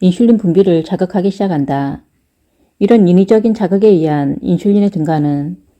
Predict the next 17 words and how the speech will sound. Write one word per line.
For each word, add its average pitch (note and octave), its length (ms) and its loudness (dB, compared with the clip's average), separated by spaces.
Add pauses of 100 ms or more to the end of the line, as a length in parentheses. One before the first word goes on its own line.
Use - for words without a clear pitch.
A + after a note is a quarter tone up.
(420)
급격한 A3 600 0
체중 B3 320 2
증가를 F#3 380 0
불러오고 D#3 840 -2 (520)
심각한 B3+ 480 2
인슐린 G#3+ 320 0
저항성으로 F3 600 0
이어진다. D3+ 760 -4 (760)
좀 F#3 160 0
더 A3+ 80 2
학술적인 A#3+ 600 0
환경에서 G#3+ 800 0 (500)
과학자들은 G3+ 600 2
인슐린에 G#3+ 460 0
민감한 D#3+ 640 -2
건강한 F3+ 400 0
남성들에게 D#3+ 960 -2